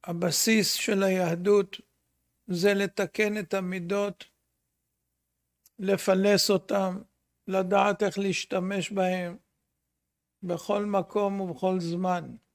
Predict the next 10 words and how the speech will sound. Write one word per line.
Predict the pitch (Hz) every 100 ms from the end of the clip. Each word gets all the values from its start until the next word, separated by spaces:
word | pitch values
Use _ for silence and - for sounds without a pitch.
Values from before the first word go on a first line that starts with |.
| _ _ _ _ _ _ _ _ _ _ _ _ _ _
אמר | 185 202 208
הגאון | 208 190 202 202 208 202
מווילנה, | 185 202 190 160 - _ _ _ _ -
אדם | 185 214 214 214
שלא | - 208 208 202
תיקן | 208 175 208 208
מידותיו, | 202 185 196 175 208 202 208 214 - _ _ _ _ _ _ -
למה | 196 208 214 214 214 214 220
לא | 226 220 226 -
חיים? | 220 208 202 208 202 185